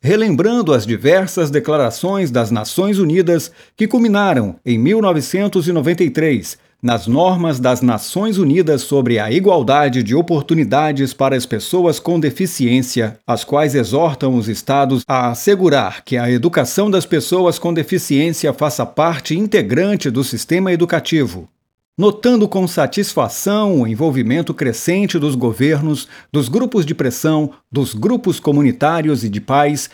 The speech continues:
e, em particular, das organizações de pessoas com deficiência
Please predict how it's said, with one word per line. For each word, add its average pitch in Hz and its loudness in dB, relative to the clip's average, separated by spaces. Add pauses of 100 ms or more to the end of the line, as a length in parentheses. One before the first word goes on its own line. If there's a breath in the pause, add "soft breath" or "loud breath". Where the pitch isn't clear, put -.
(260 loud breath)
e, 165 2
em 120 2
particular, 120 0 (220)
das 110 -2
organizações 160 0
de 139 -4
pessoas 151 0
com 139 0
deficiência 131 -2